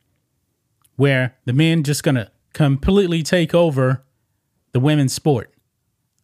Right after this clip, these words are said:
That is outrageous, man. Absolutely outrageous. Women got injured during this game. Unbelievable. But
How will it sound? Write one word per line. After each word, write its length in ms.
That 160
is 140
outrageous, 540
man. 220
Absolutely 640
outrageous. 640
Women 380
got 280
injured 440
during 180
this 160
game. 300
Unbelievable. 600
But 360